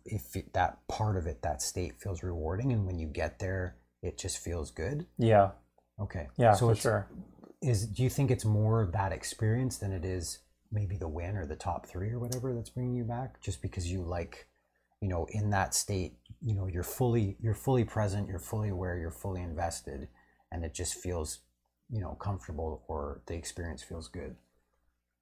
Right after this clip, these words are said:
Speaker 2: Yeah, I mean, there's a part of me that obviously wants to get number one.
Speaker 1: Get good, yeah.
Speaker 2: Get good. Um, and I feel like the more I play this, the more I'm getting better.
Speaker 1: Right, right.
Speaker 2: Um,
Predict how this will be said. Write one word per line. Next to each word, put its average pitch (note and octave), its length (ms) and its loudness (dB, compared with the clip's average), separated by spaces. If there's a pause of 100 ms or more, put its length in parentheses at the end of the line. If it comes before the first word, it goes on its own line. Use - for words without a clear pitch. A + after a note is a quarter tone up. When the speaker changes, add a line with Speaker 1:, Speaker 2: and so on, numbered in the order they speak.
(160)
Speaker 2:
Yeah, F3 200 12
I A#2 180 10
mean, B2+ 460 4 (380)
there's C3 220 10
a B2 60 6
part C3 260 8
of A#2+ 100 6
me A2+ 140 4
that G#2+ 260 2 (120)
obviously A#2 500 4
wants G#2+ 440 2
to A#2+ 80 2
get G#2+ 540 2 (800)
number A2 360 8
one. G#2 480 6
Speaker 1:
Get G#2+ 240 2
good, B2+ 360 2
yeah. A2 200 0
Speaker 2:
Get A#2 240 6
good. B2+ 340 4 (120)
Um, G#2+ 580 4 (460)
and A#2+ 100 8
I A#2 60 10
feel B2+ 220 8
like A2+ 220 8
the B2+ 60 6
more A2 220 10
I G#2 80 8
play A2+ 260 2
this, - 480 0
the A#2+ 60 0
more G2+ 340 8
I'm G2+ 320 2
getting G2 520 0
better. G2 420 6 (240)
Speaker 1:
Right, F#2 240 -2 (220)
right. G2 240 6
Speaker 2:
Um, F#2+ 340 0